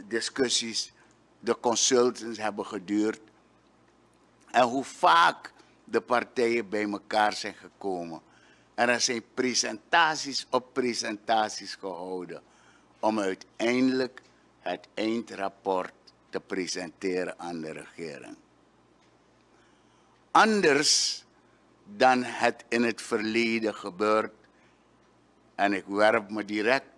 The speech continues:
op de verkiezingen van negentien drieënzestig en negentien zesenzestig, omdat toen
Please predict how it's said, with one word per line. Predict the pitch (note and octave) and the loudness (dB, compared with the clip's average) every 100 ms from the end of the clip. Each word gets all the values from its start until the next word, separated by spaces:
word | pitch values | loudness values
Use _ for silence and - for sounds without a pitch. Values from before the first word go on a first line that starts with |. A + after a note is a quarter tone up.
| _ - | _ -10
op | A2+ A2+ | -8 -8
de | A2 | -10
verkiezingen | A2+ G#2 B2+ A2 A#2+ A2 F#2+ - - - - - - _ _ _ _ | -10 -8 -8 -2 0 0 -2 -6 -18 -20 -20 -20 -20 _ _ _ _
van | - A2+ A2 | -2 0 2
negentien | A2+ G#2+ G#2+ G2 G2+ F#2+ | 2 0 -4 -4 -4 -2
drieënzestig | G#2+ A#2 A#2+ A#2 - A2 - - G#2 | 0 0 0 0 0 -2 -4 -8 -10
en | A2 G#2 | -6 -4
negentien | G2+ F#2+ F#2 G2 | -4 -6 -10 -10
zesenzestig, | E2+ B2+ A2 A#2+ A2 - G#2 - - E2+ - _ _ _ _ _ _ _ _ _ _ _ _ | -6 -4 -4 -6 -6 -4 -4 -6 -12 -14 -18 _ _ _ _ _ _ _ _ _ _ _ _
omdat | B2 B2+ B2 C#3 - - | 4 6 4 2 0 -8
toen | - F#3 F3+ D#3 D3 | 2 4 4 2 -2